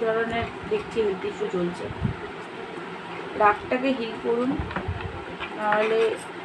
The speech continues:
আপনার পার্টনারের এনার্জিও নেগেটিভ হয়ে যাবে। এ, বন্ধুরা, এটা কিন্তু জেনারেল রিডিং, কালেকটিভ রিডিং, সব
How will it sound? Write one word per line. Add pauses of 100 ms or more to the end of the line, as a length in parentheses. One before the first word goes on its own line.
(600)
আপনার (100)
পার্টনারের
এনার্জিও
নেগেটিভ
হয়ে
যাবে। (340)
এ, (280)
বন্ধুরা, (100)
এটা (460)
কিন্তু (100)
জেনারেল (140)
রিডিং, (100)
কালেকটিভ (140)
রিডিং, (760)
সব